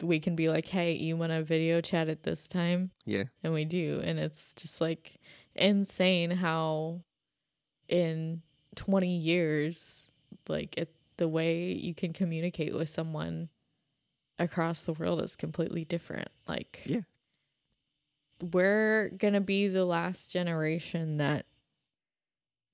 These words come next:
Speaker 1: I, I feel like we're gonna feel older than we actually are always, because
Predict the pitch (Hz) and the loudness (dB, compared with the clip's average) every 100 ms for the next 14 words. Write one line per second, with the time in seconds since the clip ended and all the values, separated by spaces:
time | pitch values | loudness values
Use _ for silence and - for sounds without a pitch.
0 | _ - 190 185 - - - 190 226 240 | _ 2 4 4 -6 -4 2 6 6 6
1 | 220 214 202 185 - 185 175 160 156 160 | 6 6 6 4 4 6 6 6 6 6
2 | 160 156 87 170 160 156 160 160 - 160 | 4 2 2 0 2 -2 -2 -4 -2 -2
3 | 151 156 147 - 160 160 151 170 - 156 | -2 -2 -2 -4 -4 -4 -6 -6 -8 -4
4 | 170 165 - - | -4 -6 -10 -14